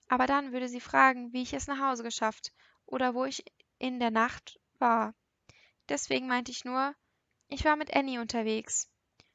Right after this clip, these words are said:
Georgia verzog das Gesicht. Das verriet mir, was sie von Annie hielt. „Na dann hattet ihr sicher Spaß.“ Harry musterte mich von oben bis unten und grinste verstohlen. Am liebsten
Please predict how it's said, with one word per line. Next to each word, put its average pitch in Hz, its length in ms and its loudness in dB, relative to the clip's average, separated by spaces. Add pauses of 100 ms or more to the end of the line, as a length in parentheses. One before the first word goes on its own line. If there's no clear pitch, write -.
(140)
Georgia 269 400 -2
verzog 254 360 -10
das - 180 -8
Gesicht. 233 540 -4 (320)
Das - 180 0
verriet 262 340 -4
mir, 247 340 -2
was 240 160 -4
sie - 100 -14
von - 180 -8
Annie 247 260 -2
hielt. 233 500 -2 (800)
„Na 233 100 -4
dann 254 320 4
hattet 285 260 -6
ihr 277 100 -2
sicher 294 240 0
Spaß.“ 226 640 4 (280)
Harry 277 220 0
musterte 269 460 -6
mich 226 280 -8
von 247 120 -8
oben 254 240 -6
bis 285 140 -6
unten 233 400 -8 (280)
und 247 140 -12
grinste 254 340 -6
verstohlen. 208 720 -6 (420)
Am 254 120 -4
liebsten 285 520 -4